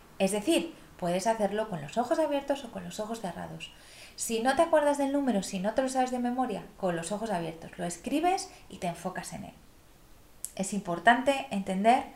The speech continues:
acaba diciendo, la importancia de nuestra mente, que nuestra mente, perdón, tiene en el desarrollo y la eliminación de las enfermedades. El conocimiento presentado en este libro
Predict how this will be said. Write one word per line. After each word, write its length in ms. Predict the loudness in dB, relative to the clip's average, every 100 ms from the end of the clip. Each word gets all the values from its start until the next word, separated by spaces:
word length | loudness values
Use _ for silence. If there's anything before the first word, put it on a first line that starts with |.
| -20 -14
acaba 360 | -10 -6 -6 -8
diciendo, 500 | -6 -4 0 0 -2 -10 -18 -16 -16 -6
la 240 | 10 12 12
importancia 760 | 8 4 6 4 4 6 4
de 160 | 6 0
nuestra 640 | 2 4 2 2 0 0
mente, 540 | 2 0 0 -2 -4 -6 -18 -20 -20 -6
que 100 | 0
nuestra 340 | 2 2 2
mente, 260 | 2 2 0
perdón, 320 | 0 4 4 2 -6
tiene 380 | 2 2 2 0
en 140 | 0 0
el 120 | 2
desarrollo 760 | 2 4 2 4 2 2 0 0
y 140 | 4
la 160 | 8 8
eliminación 640 | 6 2 2 2 0 0
de 80 | 0
las 220 | -2 -2
enfermedades. 840 | -4 -4 -10 2 4 4 -2 -14 -18 -20 -20 -20 -2
El 160 | 0 2
conocimiento 720 | 0 -2 -2 2 2 2 -4
presentado 680 | -8 -10 -6 2 4 4
en 100 | 2
este 220 | -2 0 2
libro 380 | 2 2 0